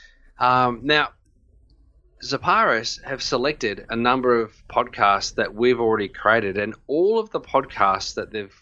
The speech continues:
um, selected are all human interest stories. Um, if you have a look at that little list I gave you, the ones that they've selected out of the best of that we gave them, they've selected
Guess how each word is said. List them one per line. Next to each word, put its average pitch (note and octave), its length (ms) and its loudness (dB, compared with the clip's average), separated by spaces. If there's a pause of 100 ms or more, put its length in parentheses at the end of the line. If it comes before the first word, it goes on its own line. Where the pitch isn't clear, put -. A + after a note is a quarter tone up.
(340)
um, G2 340 -8
selected G#2+ 560 0
are G2 120 6
all A2+ 280 2
human G#2 360 0
interest G2 260 -4
stories. E2 420 -10 (580)
Um, F#2 400 0
if F2+ 180 -4
you G#2+ 120 4
have G2 120 4
a G2 40 4
look F#2+ 160 0
at F#2 60 -4
that D#2+ 140 0
little F#2 160 2
list G#2+ 240 4
I F2 80 4
gave F#2 260 0
you, A#2+ 140 2
the G#2+ 80 0
ones A2+ 200 2
that G#2 80 -2
they've G2+ 160 -2
selected G#2+ 360 0
out G#2+ 120 4
of G#2 120 2
the G#2 100 0
best C#3+ 500 2
of G2+ 460 2
that G#2 160 0
we C#3 220 2
gave G#2 360 -2
them, G#2 420 -14
they've A#2+ 380 2
selected G2+ 640 -10